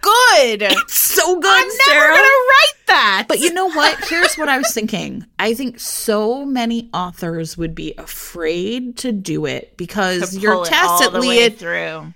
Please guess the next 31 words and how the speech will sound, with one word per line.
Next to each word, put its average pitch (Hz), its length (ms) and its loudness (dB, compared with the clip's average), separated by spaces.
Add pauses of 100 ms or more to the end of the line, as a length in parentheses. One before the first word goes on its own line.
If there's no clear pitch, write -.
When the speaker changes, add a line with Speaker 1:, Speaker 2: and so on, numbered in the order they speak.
(140)
Speaker 2:
you're, 285 260 -4
and 320 140 -4
you're 330 140 -6
tacitly 277 600 -4
admitting 233 340 -2
that 233 140 -4
these 185 160 -6
people - 280 -8
have 151 140 -8
died. - 400 -6
I - 80 0
know 349 100 -6
that 320 160 -4
sounds 214 220 -4
so 202 180 0
dumb, 165 420 -6
right? 220 200 6
Speaker 1:
Oh, 220 120 0
Speaker 2:
But, 214 100 0
Speaker 1:
Lorraine 214 180 2
Speaker 2:
like, 277 80 -2
Speaker 1:
doesn't 214 180 -6
care 170 160 -2
about 160 160 -4
that 156 180 -4
shit. 190 380 -6 (180)
Speaker 2:
yeah, 320 140 0
Speaker 1:
Lorraine 440 160 2
doesn't 196 180 -6
Speaker 2:
like, 226 140 2
Speaker 1:
care. 139 220 -6